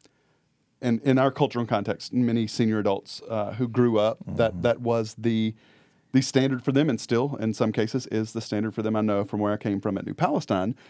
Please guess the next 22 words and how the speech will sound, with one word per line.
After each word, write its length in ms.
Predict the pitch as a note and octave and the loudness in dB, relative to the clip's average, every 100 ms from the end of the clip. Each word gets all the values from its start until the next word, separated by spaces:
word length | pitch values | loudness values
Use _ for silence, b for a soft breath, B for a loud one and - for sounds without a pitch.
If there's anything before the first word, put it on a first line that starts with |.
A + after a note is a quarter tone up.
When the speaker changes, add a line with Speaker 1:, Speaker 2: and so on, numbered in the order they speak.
| B _ | B _
Speaker 1:
that 100 | C3+ | 2
was 100 | C#3+ | 4
a 60 | C3+ | 4
big 220 | A2+ G2 | 2 0
deal, 240 | G#2+ A#2 - - | -2 -2 -10 0
that, 260 | G#2+ G2+ - | 0 2 -2
that, 180 | G#2 - | -4 -6
um, 460 | A2+ G#2+ G#2 G2 - | -8 -6 -6 -8 -10
the 160 | G#2+ G#2+ - | -10 -10 -2
K 140 | - | -2
J 160 | A2 G2+ | 0 -4
V 500 | A#2 E3+ F3 F3 E3 | 0 2 2 0 -2
is 280 | A2+ G#2+ G#2 | 0 -2 0
what 140 | G#2 | 0
most 220 | A2 G#2 | 0 -2
people 200 | A2+ G#2 | -4 -4
had, 320 | G#2+ C3+ C3 A#2+ | 0 2 2 0
but 100 | G#2 | 0
I 80 | G2+ | 0
preached 340 | - G#2+ - | -2 -4 -4
out 120 | F#2+ | -4
of 160 | G2 | -6